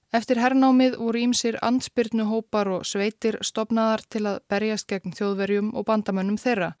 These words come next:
Fyrir utan samnefnarann að vilja losna við hernámsöflin, aðhylltust þessir hópar ýmsar stefnur og kreddur.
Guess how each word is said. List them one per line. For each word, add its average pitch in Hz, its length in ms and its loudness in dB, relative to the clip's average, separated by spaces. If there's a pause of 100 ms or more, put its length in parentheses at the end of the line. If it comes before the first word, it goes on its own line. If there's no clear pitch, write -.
(300)
Fyrir 190 380 -2
utan 185 320 -4
samnefnarann 208 880 0
að 175 160 -4
vilja 165 260 -6
losna 185 500 -2
við 170 160 -6
hernámsöflin, 208 760 -2 (480)
aðhylltust 240 680 -4
þessir 226 320 -2
hópar 226 440 -2
ýmsar 233 400 -2
stefnur 190 560 -4
og 208 120 -6
kreddur. 226 400 -4